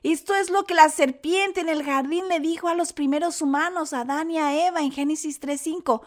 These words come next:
"Dios sabe muy bien que cuando coman de ese árbol, se les abrirán los ojos y llegarán a ser como Dios,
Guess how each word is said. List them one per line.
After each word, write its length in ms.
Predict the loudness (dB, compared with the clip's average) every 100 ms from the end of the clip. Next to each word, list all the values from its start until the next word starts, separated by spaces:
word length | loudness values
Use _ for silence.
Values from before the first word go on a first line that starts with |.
| -20 -20 -16 -6
"Dios 400 | -2 2 2 4
sabe 380 | 8 8 8 2
muy 240 | 0 -2
bien 460 | -2 0 0 0 -4
que 160 | -6
cuando 560 | 2 4 6 4 4 4
coman 580 | 8 8 8 4 2 0
de 220 | -2 -2
ese 260 | -2 -2
árbol, 480 | 2 2 0 -4 -6 -10 -20 -10
se 220 | -2 2
les 220 | 2 2
abrirán 580 | 0 0 0 2 4 2
los 240 | -2 -2
ojos 460 | -2 -2 -4 -6 -10 -20 -8
y 120 | 0
llegarán 480 | 2 4 2 2 0
a 80 | -2
ser 320 | -2 -4 -4
como 260 | -4 -4 -4
Dios, 460 | -4 -6 -6 -12